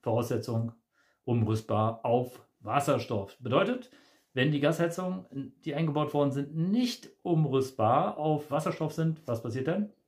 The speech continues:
Genau, dann darfst du die irgendwann, äh, und ich glaube, das war zweitausendzweiundzwanzig, also nochmal ausbauen. Lohnt sich also im Grunde genommen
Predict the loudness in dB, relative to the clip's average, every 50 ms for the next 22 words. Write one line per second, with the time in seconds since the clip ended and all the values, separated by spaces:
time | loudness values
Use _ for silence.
0 | _ _ _ -4 -2 0 2 2 2 2 2 2 0 -2 -4 -10 -18 -20 -20 _
1 | _ 0 0 2 4 4 2 2 0 -2 -2 0 0 2 2 0 -2 -2 -2 0
2 | 2 4 4 4 4 4 4 4 4 6 4 2 0 0 -4 -8 -16 -20 _ -20
3 | -12 -6 -2 0 0 2 0 0 -2 -4 -6 -6 -6 -4 -4 -4 -4 -2 -4 -4
4 | -6 -4 -2 -2 -2 -2 -2 -4 -6 -4 -4 -6 -4 -4 -4 -4 -4 -6 -6 -6
5 | -6 -4 -2 -2 -2 -2 -2 -4 -4 -2 0 2 2 4 2 2 2 0 -2 -2
6 | -2 -2 -2 -2 -2 -4 -4 -2 -2 -2 -2 -4 -6 -8 -4 -2 -2 -2 -2 -2
7 | -2 -2 0 2 2 2 2 2 0 -2 -4